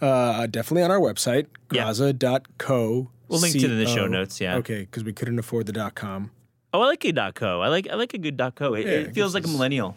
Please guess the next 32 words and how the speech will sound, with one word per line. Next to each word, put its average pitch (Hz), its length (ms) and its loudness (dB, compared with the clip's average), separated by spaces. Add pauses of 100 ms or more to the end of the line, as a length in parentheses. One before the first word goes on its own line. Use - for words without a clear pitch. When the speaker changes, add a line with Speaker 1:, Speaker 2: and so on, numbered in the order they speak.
Speaker 1:
Yeah, 220 320 -8
Speaker 2:
Very 196 100 4
Speaker 1:
it, 202 60 0
Speaker 2:
millennial 131 340 2
Speaker 1:
it 104 60 2
Speaker 2:
of 95 40 -2
you 143 60 2
to 151 60 4
Speaker 1:
gives - 100 0
Speaker 2:
have 139 80 2
Speaker 1:
us 117 60 2
Speaker 2:
a, - 60 0
Speaker 1:
some, 113 200 -4
like, 101 240 -8 (100)
you 117 120 -8
know, 95 100 -8
gritty 98 460 -6
Speaker 2:
have 123 180 -2
a 113 60 -2
Speaker 1:
points. 107 120 -6
Speaker 2:
co, 101 340 2
yeah. 101 260 0
Speaker 1:
Yeah. 117 80 -2
Speaker 2:
It's 98 100 -8
good. 123 280 -2 (140)
Speaker 1:
And 127 200 0
then 127 240 4
we're, 120 600 2 (440)
we're 120 260 2
in 101 120 -6
Whole 110 300 -2
Foods, 160 600 2